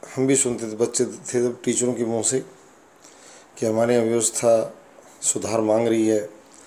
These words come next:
रूस के बच्चे को, अमेरिका के बच्चे को आठवीं के बाद पूछ लिया जाता है, "तेरे को क्या करना है?"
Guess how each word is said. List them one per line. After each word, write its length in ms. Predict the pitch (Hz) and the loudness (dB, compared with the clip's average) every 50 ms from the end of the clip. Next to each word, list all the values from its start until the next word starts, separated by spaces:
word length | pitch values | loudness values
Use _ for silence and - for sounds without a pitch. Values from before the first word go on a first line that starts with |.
| - - - - - - - - - | -20 -20 -20 -20 -20 -20 -12 -6 0
रूस 260 | 107 120 123 - - | 2 2 4 4 2
के 120 | - 117 | 2 0
बच्चे 300 | 101 107 107 - - 117 | 0 0 0 0 0 -2
को, 160 | 104 107 110 110 | 0 2 2 2
अमेरिका 360 | 113 110 107 - 120 117 110 | 2 0 -2 0 2 2 2
के 140 | 107 110 107 - - - - - - - 117 | 2 0 -2 -2 -4 -14 -20 -20 -12 -6 -4
बच्चे 280 | 110 107 - - 117 | -4 -2 -2 -2 -2
को 220 | 101 107 110 110 107 120 117 | 0 0 0 0 0 0 0
आठवीं 260 | 110 110 - 117 110 | 0 0 -2 -4 0
के 60 | 107 | 2
बाद 140 | 110 110 107 | 2 2 2
पूछ 280 | 107 - 117 110 107 - | 0 -2 -6 -6 -4 -4
लिया 100 | 113 104 | -4 -4
जाता 220 | 104 104 - - 110 | -4 -4 -2 0 0
है, 60 | 107 | 0
"तेरे 180 | 107 - 101 | 0 -2 -6
को 80 | 95 - | -6 -6
क्या 100 | - 110 104 | -4 -6 -6
करना 280 | - 107 92 - 95 | -6 -8 -12 -12 -14
है?" 100 | - - | -16 -18